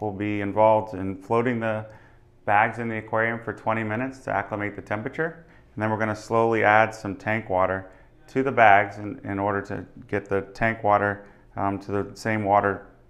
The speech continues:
parameters as the bag water. What you're gonna wanna have is a measuring cup to remove some water from the aquarium. When we float these bags in the tank, the water level is going to rise, so we're gonna wanna remove some of that water. And then a pitcher, um,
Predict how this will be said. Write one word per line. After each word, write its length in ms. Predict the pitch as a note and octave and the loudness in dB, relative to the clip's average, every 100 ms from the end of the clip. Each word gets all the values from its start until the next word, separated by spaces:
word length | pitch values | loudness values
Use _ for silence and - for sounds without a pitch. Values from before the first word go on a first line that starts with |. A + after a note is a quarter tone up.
| - | -4
parameters 540 | G#2 G2+ G2 F#2+ F2+ | -2 0 -2 -4 -6
as 320 | F2+ F#2 F2+ | -6 -4 -6
the 80 | F#2 | -6
bag 320 | F2+ G2 G2+ | 4 6 6
water. 340 | F2+ F2 F#2+ - - - - _ - | 2 -2 -6 -10 -20 -20 -20 _ -2
What 160 | B2+ | -2
you're 60 | C#3+ | 2
gonna 200 | C3 B2 | 2 2
wanna 220 | A#2 A2+ | 0 0
have 400 | A2+ A#2 G#2+ A#2+ | 0 2 4 2
is 300 | A2+ G#2+ G2+ | -2 -4 -4
a 160 | - G2+ | -4 -2
measuring 520 | G2+ A2 A2+ A#2+ B2 | 0 2 2 0 -4
cup 480 | A#2+ C3+ D3+ - - | 4 4 4 -2 -12
to 100 | - | -4
remove 480 | A2 G#2+ A2 B2+ C3 | -2 0 0 0 -2
some 160 | - A#2 | -4 2
water 320 | G#2+ A#2+ C3+ | 4 4 2
from 160 | C3 | -2
the 80 | C3 | -2
aquarium. 500 | C3 C3+ C3 D3 D#3+ - - - - - | -2 0 2 0 -4 -10 -20 -20 -14 -6
When 100 | A2 | -4
we 100 | A2+ | -4
float 340 | - C3+ C3+ | 0 0 0
these 200 | B2 G2+ | -4 -2
bags 340 | A2 G#2+ G#2+ | 2 4 2
in 100 | G#2+ | -2
the 120 | G#2 G2 | -8 -6
tank, 420 | G#2+ G#2+ C3+ - - - - _ - | -4 -4 -6 -10 -20 -20 -20 _ -6
the 80 | |
water 300 | G2+ G#2+ A2 | 4 6 6
level 280 | G#2+ G#2+ G#2 G2+ | 4 2 0 -4
is 100 | G2 | -4
going 220 | G#2 G2 | -4 -4
to 80 | F#2 | -2
rise, 400 | F#2 G#2 A#2+ - | 2 2 0 -4
so 100 | G2 | -8
we're 80 | |
gonna 180 | G2+ G#2+ | -6 -4
wanna 280 | G#2 G#2 G2+ | -2 -2 -4
remove 480 | F#2 G2 G#2+ G#2+ G2 | -6 -6 -4 -6 -6
some 120 | G#2+ | -4
of 80 | G2 | 0
that 180 | F#2+ - | 0 2
water. 420 | F#2+ A#2 C#3 - - - - | 4 4 2 -6 -20 -20 -8
And 140 | A2+ A2+ | -4 -2
then 80 | |
a 60 | A2+ | -2
pitcher, 580 | - C3 B2+ G2 E2+ - C3 | -2 -4 -2 -6 -6 -12 -16
um, 340 | G#2+ G2 F#2+ | -10 -8 -8